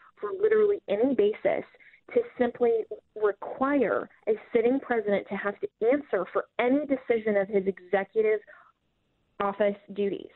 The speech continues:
in the context of a trial in front of the Senate. That is not what the framers intended. The sole power of impeachment in the House and the sole power to try all impeachments in the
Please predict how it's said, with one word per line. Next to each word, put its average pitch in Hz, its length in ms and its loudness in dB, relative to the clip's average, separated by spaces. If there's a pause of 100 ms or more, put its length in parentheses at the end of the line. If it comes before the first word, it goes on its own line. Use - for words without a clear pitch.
(720)
in 214 200 4
the 202 100 0 (240)
context 254 540 -2 (360)
of 208 120 2
a 202 120 0 (260)
trial - 540 -2 (160)
in 214 140 0 (120)
front 202 160 -2
of 190 100 -8
the 185 60 -8 (100)
Senate. 185 240 -2
That 196 120 0
is 190 100 2 (160)
not 214 200 0
what 262 120 0
the 254 160 2
framers 208 360 0
intended. 190 440 -2 (380)
The 208 100 2 (140)
sole 240 160 4
power 277 220 0
of 277 80 0
impeachment 240 600 0
in 202 100 -2
the 196 80 -2
House 185 380 -2
and 185 140 -2
the 190 140 -8
sole 208 200 2
power 208 220 0
to 190 100 0 (200)
try 220 360 0
all 202 200 -2
impeachments 190 520 -12
in 185 80 -4
the 180 100 -8